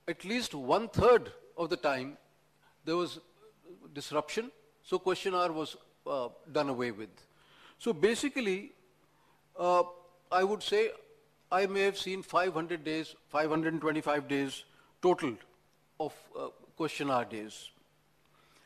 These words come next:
And given, uh, the fact that s-, so many questions are put by all the members, your turn comes very infrequently. Now, in my case, my turn may have come twenty to twenty-five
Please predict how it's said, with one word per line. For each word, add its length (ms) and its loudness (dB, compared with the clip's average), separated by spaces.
And 280 -4
given, 400 4
uh, 280 -2
the 100 -8
fact 320 0
that 100 -4
s-, 140 -18
so 220 -4
many 180 -2
questions 460 -4
are 100 0
put 300 -8
by 240 0
all 180 -4
the 80 -2
members, 580 -2
your 260 0
turn 300 -2
comes 320 -6
very 280 -6
infrequently. 760 -8
Now, 120 2
in 160 0
my 220 2
case, 380 -2
my 160 -4
turn 380 -4
may 100 -2
have 200 -2
come 300 -2
twenty 260 -6
to 80 -14
twenty-five 520 -4